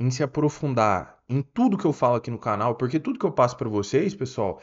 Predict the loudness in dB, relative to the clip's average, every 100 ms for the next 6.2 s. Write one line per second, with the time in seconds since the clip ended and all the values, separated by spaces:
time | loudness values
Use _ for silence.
0 | -18 _ -2 0 2 2 2 2 0 -4
1 | -4 -4 -2 -2 0 -4 -2 0 2 0
2 | 0 -2 -2 2 4 4 2 -2 0 0
3 | 0 -2 -2 -4 2 2 2 -2 -4 -2
4 | -2 -2 -4 -6 -4 -2 -2 -4 -6 -4
5 | -2 -2 -6 -14 -20 -6 -2 0 -2 -2
6 | -4